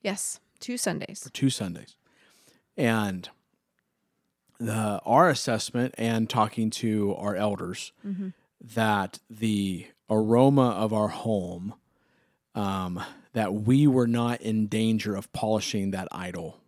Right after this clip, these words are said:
Speaker 1: Mm-hmm.
Speaker 2: for our kids.
Speaker 1: Mm-hmm.
Speaker 2: Um, now, here's the reality. Just because that's the assessment now doesn't mean that's the assessment in six months.
Speaker 1: Right.
Speaker 2: Or doesn't mean it's the assessment for all of our kids.
Speaker 1: That's a good word. Yeah. We, we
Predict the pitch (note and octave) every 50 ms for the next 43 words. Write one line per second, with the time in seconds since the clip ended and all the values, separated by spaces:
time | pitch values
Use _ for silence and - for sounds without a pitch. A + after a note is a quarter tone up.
0 | _ - G#3+ G3 G3+ G3 F#3 F#3 - G#2 G2 - E3+ - - - - - - -
1 | - - - - F3 F#3 F#3+ F#3 E3+ E3+ - _ _ _ _ _ _ _ _ _
2 | - - G2 G2 F#2+ F#2+ F2+ F2 E2 D#2 D#2 - - _ _ _ _ _ _ _
3 | _ _ _ _ _ _ _ _ - B2+ B2 A#2+ A#2 G#2 A#2+ E3+ F3 C#3+ B2+ B2
4 | A#2 B2 D3+ G3 G#3+ D#3+ G#2+ F#2+ F#2+ F#2+ G2+ G#2+ B2 D#3+ E3 - - - C#3 -
5 | D#3+ C3 A2+ B2+ C#3+ C#3+ - - D3+ B2+ G#2 - - - F2 - - - F2+ G#2
6 | D3 G3+ A#3+ D#3+ C3 A#2+ G#2+ A#2+ A2+ B2 B2 A#2+ A#2+ A2 - - A#2+ G#2+ G2+ -
7 | - A2 G2+ - - A2+ G2 F2 G#2+ A2 - A2 - - - - - - - -
8 | - _ - _ _ F#3+ G3+ G#3+ - - F#3+ - _ _ _ _ - C3+ C#3+ D3
9 | D3+ E3 D#3+ D#3 D3 C3+ - - D3+ C#3 - - E3 D3 C3 - D3 C#3+ B2+ -
10 | - C#3 - - _ _ - B2 B2 B2 A#2+ B2 A#2 A#2 B2 A#2 A2 - A3 -
11 | - - - - G3+ - - G3 G3 G3+ F3+ F3+ F3+ E3 D#3 E3 - - - -
12 | D2+ F#3+ G3+ G3+ G3 G3+ A3 G#3+ F#3+ - - - _ _ _ _ _ - G3 A3